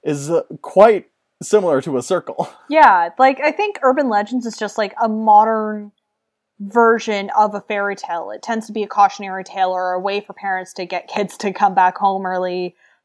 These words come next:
Speaker 2: or just to explain something weird that happens.
Speaker 1: Mm-hmm. Well, I mean, every, every story began with the phrase, "This is a true story, and it happened to a friend of a friend of mine."
Speaker 2: Yeah.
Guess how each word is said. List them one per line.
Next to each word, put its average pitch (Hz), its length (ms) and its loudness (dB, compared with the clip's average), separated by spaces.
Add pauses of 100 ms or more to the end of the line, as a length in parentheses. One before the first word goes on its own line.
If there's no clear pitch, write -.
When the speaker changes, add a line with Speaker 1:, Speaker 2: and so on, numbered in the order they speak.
(200)
Speaker 2:
or 208 220 0
just 202 260 -12
to 226 100 0
explain 220 500 -4
something 214 400 -8
weird 185 320 -6
that 226 200 2
happens. 330 680 -6
Speaker 1:
Mm-hmm. 131 360 -8 (320)
Well, 147 140 2
I 151 60 4
mean, 143 200 -4
every, 165 640 -4 (360)
every 175 300 -2
story 143 600 -2 (100)
began 139 640 -4
with 131 200 -6
the 135 80 -6
phrase, 120 480 -8
"This 156 200 -8
is 123 120 -10
a 131 60 -6
true 139 200 -4
story, 127 460 -4
and 110 120 -6
it 113 80 -6
happened 120 340 -4
to 127 120 -6
a 117 40 -6
friend 127 240 -6
of 107 60 -8
a 107 60 -8
friend 147 240 -6
of 110 120 -8
mine." 95 360 -8
Speaker 2:
Yeah. 196 260 -4